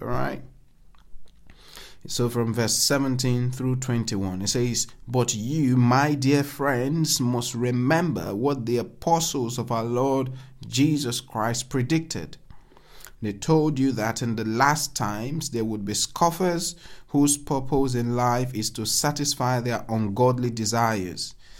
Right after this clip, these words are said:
These people are the ones who are creating divisions among you. They follow their natural instincts because they do not have God's Spirit in them." All right?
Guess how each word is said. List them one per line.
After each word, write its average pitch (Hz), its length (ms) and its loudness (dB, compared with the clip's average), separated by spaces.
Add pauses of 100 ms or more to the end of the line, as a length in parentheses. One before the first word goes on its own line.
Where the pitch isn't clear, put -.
(180)
These 113 240 4
people 117 440 2
are 107 80 2
the 104 100 -2
ones 120 640 2
who 123 180 -2
are 104 60 -4
creating 127 720 2
divisions 120 800 2
among 113 400 -2
you. 107 340 -2 (380)
They 98 80 -2
follow 131 400 2
their 113 160 0
natural 135 640 2
instincts 127 840 0
because 113 460 -2
they 104 140 -4
do 135 440 0
not 151 220 0
have 127 400 -2
God's 127 340 0
Spirit 143 600 0
in 98 160 -2
them." 82 320 -10 (440)
All 113 120 -4
right? 131 360 -2